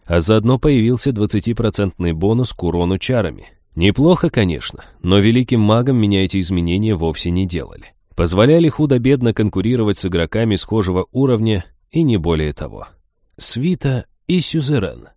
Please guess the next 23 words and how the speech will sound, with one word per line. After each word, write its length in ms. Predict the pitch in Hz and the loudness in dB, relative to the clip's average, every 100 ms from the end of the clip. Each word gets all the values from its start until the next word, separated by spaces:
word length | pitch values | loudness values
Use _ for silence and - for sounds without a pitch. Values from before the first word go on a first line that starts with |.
| _ _ _ _ _ _ - - - | _ _ _ _ _ _ -20 -10 2
Первое 360 | 110 143 143 | 4 6 6
умение 380 | 143 151 160 147 | 6 6 4 2
оказалось 560 | 139 123 113 143 135 - | 2 0 0 2 0 0
улучшенной 600 | 123 117 131 - 117 107 | -2 0 0 -2 0 2
версией 440 | 101 127 104 117 98 | 2 0 -2 -2 -2
господина 600 | 98 - 98 95 107 104 | -4 -2 -2 0 0 2
мертвых. 600 | 110 101 - - - _ _ - - | 2 0 -4 -18 -20 _ _ -20 -6
Под 160 | 87 80 | -4 0
влияние 560 | 95 107 117 113 107 | 2 4 4 2 0
древнего 460 | 92 113 95 92 87 | 0 -2 0 0 0
лича 380 | 90 120 - 85 | 0 0 -2 -4
автоматически 720 | - 90 85 120 101 - 90 | -2 -4 -4 -6 -6 -6 -6
попадала 500 | 95 85 92 104 92 | -6 -2 0 2 0
нежить, 580 | 87 104 117 87 - - - | 0 0 -2 -4 -8 -16 -6
чей 240 | 98 95 | -4 -2
уровень 440 | 120 120 113 104 90 | -2 0 0 0 0
был 160 | 107 | -4
в 60 | - | -4
четыре 420 | 107 101 120 101 | -6 -2 -2 0
раза 280 | 92 98 90 | -2 -2 -2
ниже 340 | 101 113 95 | -2 0 -2
его 180 | 90 87 | -2 -4
собственного. 640 | - 113 - 80 69 - | -6 -8 -8 -12 -14 -18